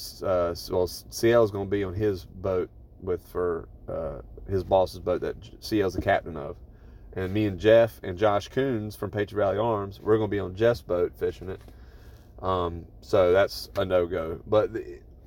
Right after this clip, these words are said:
the other problem is I don't feel that even with the knowledge that I would be good enough to justify, uh, yes, it'd be fun. Yes, it's like a destination type thing. It's a bucket list thing.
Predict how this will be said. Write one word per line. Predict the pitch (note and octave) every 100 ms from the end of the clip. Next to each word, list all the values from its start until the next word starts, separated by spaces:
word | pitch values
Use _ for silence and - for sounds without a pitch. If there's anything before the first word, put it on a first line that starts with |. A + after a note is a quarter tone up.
| -
the | C3 C3+
other | C#3+ E3 D#3
problem | C#3 B2 A#2+ A#2+ B2
is | B2 A#2 - - - - - - - - - - -
I | C3+
don't | D#3 D#3+ D3+
feel | C#3+ D3 C#3
that | C3 A2+
even | C#3 D#3 D3
with | C#3
the | B2
knowledge | A#2+ C3+ C#3 A2+
that | A#2 -
I | A2
would | C#3 C#3+ B2
be | A#2+
good | G2 A2
enough | A2 A2 A2 A2 - - - - - - - - - - -
to | -
justify, | F2 G2+ A2 A2 A2+ A2 G#2+ G2+ G2 A2 - - - - - - - - - - - - - - -
uh, | C3
yes, | D#3+ E3 D3+
it'd | D3 C#3
be | C3
fun. | A#2 C3+ C3 C3 A#2+
Yes, | A#2+ B2 -
it's | A2+
like | A2
a | G#2
destination | A2+ G#2+ G#2+ A2 G#2+ G#2
type | G#2+ G#2 G2+
thing. | G#2 G2+ G2+
It's | F#2
a | F2+
bucket | F2 G#2+ -
list | F#2 G#2 G2+
thing. | G#2 G2+